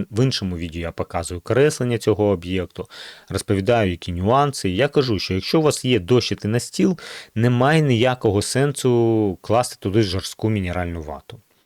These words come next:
Ну, тому що ви будете ходити по дошках, розумієте? Але там, де дошок немає, до зони маурлату, наприклад, я на відео показую, що там лежить жорстка мінеральна вата.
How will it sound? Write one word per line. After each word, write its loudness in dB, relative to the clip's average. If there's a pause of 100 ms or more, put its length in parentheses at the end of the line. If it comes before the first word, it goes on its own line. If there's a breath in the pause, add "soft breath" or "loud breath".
(200)
Ну, -2
тому 2
що -2
ви 0
будете 0
ходити -2
по -4
дошках, -12 (280)
розумієте? -6 (640 loud breath)
Але 4
там, 2
де -2
дошок 0
немає, 0 (260)
до 2
зони -2
маурлату, 0
наприклад, -6
я 0
на 0
відео -2
показую, -2
що -8
там -2
лежить -2
жорстка -2
мінеральна -8
вата. -12